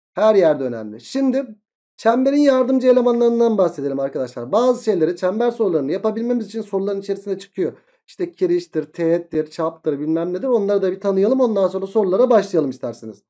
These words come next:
Çünkü taktiğimiz neydi hep? Tanımı verip üçgenle ilgili yapılabilen kısımlarından bahsediyorduk arkadaşlar. Burada da aynı şey. Tanımı verip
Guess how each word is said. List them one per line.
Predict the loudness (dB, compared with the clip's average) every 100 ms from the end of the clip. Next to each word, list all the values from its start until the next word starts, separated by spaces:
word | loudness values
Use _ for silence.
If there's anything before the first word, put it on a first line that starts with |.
| _ -20 -20 _
Çünkü | -10 -8
taktiğimiz | -2 -2 0 -2 0
neydi | 0 4 6
hep? | 4 2 _ _ _ _ _
Tanımı | -2 4 6 6 6
verip | 4 0 -4 _ _ _
üçgenle | -8 -4 0 2 2 0
ilgili | -2 -2 0
yapılabilen | 4 4 4 2 4 2 0
kısımlarından | -4 0 2 2 2 2
bahsediyorduk | 2 2 0 -2 -2 -2
arkadaşlar. | -6 -6 -8 -8 -6 -6 -8 _ _ -4
Burada | -2 2
da | 4
aynı | 4
şey. | 0 -6 -8
Tanımı | -4 0 2 2
verip | 2 0 -4